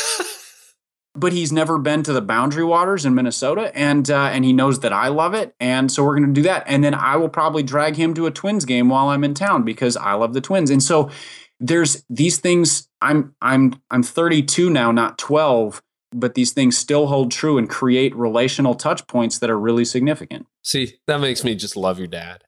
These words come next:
Speaker 2: Absolutely. I love that, that he invited you fishing and he doesn't even love fishing. So great advice. Okay, what about pastors' kids who are listening right now?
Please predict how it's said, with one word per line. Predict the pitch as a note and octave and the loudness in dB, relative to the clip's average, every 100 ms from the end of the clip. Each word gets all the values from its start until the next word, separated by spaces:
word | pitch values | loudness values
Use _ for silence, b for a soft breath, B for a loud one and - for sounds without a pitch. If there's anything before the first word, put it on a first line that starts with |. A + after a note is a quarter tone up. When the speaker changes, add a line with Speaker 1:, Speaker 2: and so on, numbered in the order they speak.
| - | -6
Speaker 2:
Absolutely. | A2+ G#2 - G#2 G2 G2+ G2 - | -6 -4 -4 -2 -4 -6 -12 -6
I | A#2+ | -2
love | A2+ G2+ F#2+ | 0 0 -2
that, | F#2 F#2+ | -6 -4
that | G#2+ | -2
he | G#2+ | 0
invited | G#2+ G2+ A2 G#2+ | 0 -2 -4 -4
you | G#2 | -4
fishing | G2 - G#2+ A2 G#2 | -4 -2 -2 -2 0
and | G2+ | 0
he | |
doesn't | G2 G2 G2 | 0 -2 -2
even | F#2 F#2+ | -6 -6
love | F#2 F2+ | -8 -10
fishing. | - F#2 - F2+ F#2+ | -12 -12 -12 -14 -12
So | - B2+ A#2 G#2 B B B B - | -4 -2 -2 -4 B B B B -20
great | B2 B2+ C#3+ D#3 | -8 -2 -2 0
advice. | C#3+ G#2 E2 D#2 - | -2 -4 -8 -6 -4
Okay, | B2+ D#3 B2 A2 | -4 -2 -2 -2
what | C3+ A#3 | -2 -2
about | C4 - | -4 -6
pastors' | - D#3 - B2 - | -6 -4 -2 -2 -2
kids | C3 A2+ - | -2 -2 -2
who | A2 | -2
are | F2+ | -2
listening | F2 - D#2+ D2 | -2 -4 -6 -14
right | D2 | -20
now? | - | -20